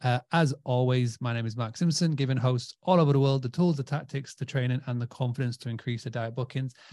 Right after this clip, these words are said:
And for all of you that are on this Zoom call, you get a sneak peek of what is coming up in December. December the twelfth is the launch of the second book of this year, which is called The Book Direct Blueprint. Um,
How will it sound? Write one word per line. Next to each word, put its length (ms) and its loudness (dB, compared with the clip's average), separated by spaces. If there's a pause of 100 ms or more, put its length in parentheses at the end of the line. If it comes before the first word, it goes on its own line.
(160)
And 140 -2
for 100 0
all 300 6
of 140 4
you 220 8
that 120 4
are 160 4
on 300 4 (720)
this 160 2
Zoom 220 4
call, 180 0
you 140 -2
get 120 -2
a 60 -4
sneak 340 0
peek 360 -4
of 80 -4
what 100 2
is 80 2
coming 220 0
up 160 -4
in 100 -4
December. 420 -2
December 320 0
the 80 -2
twelfth 500 -2
is 100 -8
the 100 -4
launch 380 0
of 40 -12
the 100 -4
second 380 0
book 220 -2
of 100 -4
this 220 -8
year, 160 -4
which 180 -8
is 80 -6
called 400 -4 (320)
The 200 -4
Book 280 0 (140)
Direct 580 -2
Blueprint. 640 2 (480)
Um, 420 2